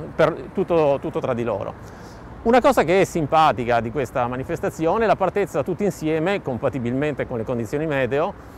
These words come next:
delle due tipologie di manifestazione, la regata e la, la,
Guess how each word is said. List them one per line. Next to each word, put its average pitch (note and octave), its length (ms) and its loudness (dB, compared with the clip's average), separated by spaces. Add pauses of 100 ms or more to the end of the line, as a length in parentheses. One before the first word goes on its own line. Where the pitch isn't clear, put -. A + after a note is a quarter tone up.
(320)
delle F#3+ 400 4
due E3+ 180 2
tipologie D3+ 640 0
di C3 140 -4
manifestazione, A#2 880 -4
la C#3 200 0
regata C3+ 600 0 (760)
e D#3 160 4
la, C#3+ 120 8 (100)
la, B2 560 4